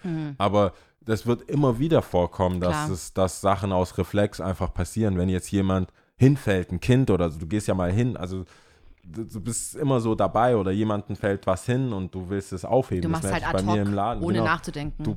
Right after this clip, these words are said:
Speaker 2: bist immer so, du bietest halt irgendwas an.
Speaker 1: Mhm.
Speaker 2: Ich beziehe in der Nachbarschaft auch so eine Oma gesehen, die halt, es sah aus, als wäre es schwer zu tragen und dann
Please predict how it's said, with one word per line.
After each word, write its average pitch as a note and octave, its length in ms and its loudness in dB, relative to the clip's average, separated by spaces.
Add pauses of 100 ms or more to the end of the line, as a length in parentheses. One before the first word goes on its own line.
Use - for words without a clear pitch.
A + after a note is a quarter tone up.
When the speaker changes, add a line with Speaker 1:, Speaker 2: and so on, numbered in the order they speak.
(160)
Speaker 2:
bist C3 220 2
immer C3 180 4
so, A#2 160 2
du G#2 80 -2
bietest B2+ 380 2
halt G#2+ 160 6
irgendwas G#2+ 380 0
an. C3 420 -2
Speaker 1:
Mhm. - 60 -8
Speaker 2:
Ich - 180 -16
beziehe A2 400 -2
in G#2+ 60 0
der G2+ 100 0
Nachbarschaft G#2 440 -2
auch A#2 160 2
so - 120 -4
eine F#2+ 120 -2
Oma A#2 260 0
gesehen, G2 280 -4
die G2 80 -2
halt, G2 140 0 (1120)
es G#2 140 -8
sah G#2+ 240 2
aus, C3 240 8
als G2+ 160 0
wäre G#2+ 140 6
es G2+ 80 -6
schwer G#2+ 340 4
zu G2 140 -4
tragen C3 640 4
und G2 200 -2
dann G2 300 2